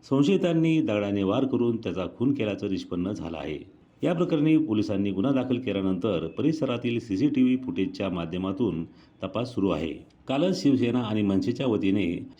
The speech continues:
शहरातील वाढत्या गुन्हेगारी संदर्भात जन आक्रोश मोर्चा निघाला होता. काही दिवसापूर्वीच नांदूर नाका भागामध्येही एका खून प्रकरणामध्ये माजी नगरसेवक उद्धव निमसे यांचा हात असल्याचं स्पष्ट झालं होतं.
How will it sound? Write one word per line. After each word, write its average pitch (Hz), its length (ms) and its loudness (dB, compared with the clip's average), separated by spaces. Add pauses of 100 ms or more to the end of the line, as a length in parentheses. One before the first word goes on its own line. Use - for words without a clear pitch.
शहरातील 156 400 2
वाढत्या 123 340 2
गुन्हेगारी 113 440 4
संदर्भात 95 580 -2
जन 117 260 0
आक्रोश 98 440 -2
मोर्चा 90 340 -4
निघाला 87 300 0
होता. 71 280 -4 (280)
काही 123 160 -2
दिवसापूर्वीच 123 600 4
नांदूर 107 280 2
नाका 139 240 0
भागामध्येही 95 880 0 (300)
एका 170 300 0
खून 170 140 4
प्रकरणामध्ये 127 580 2
माजी 95 260 0
नगरसेवक 92 640 -2 (460)
उद्धव 117 260 2
निमसे 127 560 4
यांचा 95 400 -2 (160)
हात 127 220 -2
असल्याचं 104 380 -4
स्पष्ट - 340 -10
झालं 85 220 -2
होतं. 76 300 -4